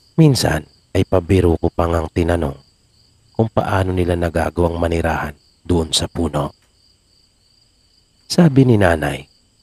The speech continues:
magkaiba raw ang daigdig na ginagalawan ng mga tao at engkanto. Maaaring sa mundo natin ay sila yung nakatira sa puno.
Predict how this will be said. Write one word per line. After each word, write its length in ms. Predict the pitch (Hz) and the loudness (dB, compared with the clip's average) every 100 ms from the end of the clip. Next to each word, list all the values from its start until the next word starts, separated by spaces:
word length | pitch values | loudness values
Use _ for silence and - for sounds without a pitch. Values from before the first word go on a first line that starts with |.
| _ | _
magkaiba 640 | 95 90 - 87 85 90 85 | -4 -2 -2 -4 -2 0 0
raw 40 | 85 | -2
ang 160 | 87 | -2
daigdig 480 | 82 87 90 85 73 _ _ _ _ _ _ _ | -4 -4 -6 -8 -8 _ _ _ _ _ _ _
na 160 | - 104 | -4 -2
ginagalawan 640 | 104 90 85 85 87 85 82 | 0 0 0 0 2 0 0
ng 60 | 82 | -2
mga 160 | 80 78 | -4 -6
tao 400 | 76 76 - 69 - _ - | -6 -6 -6 -8 -14 _ -8
at 160 | 87 | -6
engkanto. 640 | 85 85 73 67 78 69 - _ _ _ _ _ _ _ _ _ _ _ _ _ _ - | -6 -6 -6 -6 -6 -6 -8 _ _ _ _ _ _ _ _ _ _ _ _ _ _ 0
Maaaring 640 | 123 127 - 117 113 107 | 2 4 2 2 2 2
sa 160 | - 95 | 0 0
mundo 320 | 90 87 92 | 0 0 2
natin 480 | 87 78 73 71 69 _ _ _ 92 | 0 -2 -6 -10 -12 _ _ _ -4
ay 80 | 85 | -2
sila 240 | 104 85 | 0 2
yung 160 | 85 80 | 0 -2
nakatira 400 | 87 - 76 73 | -4 -4 -4 -4
sa 100 | 85 | -6
puno. 460 | 78 76 73 62 | -6 -8 -8 -10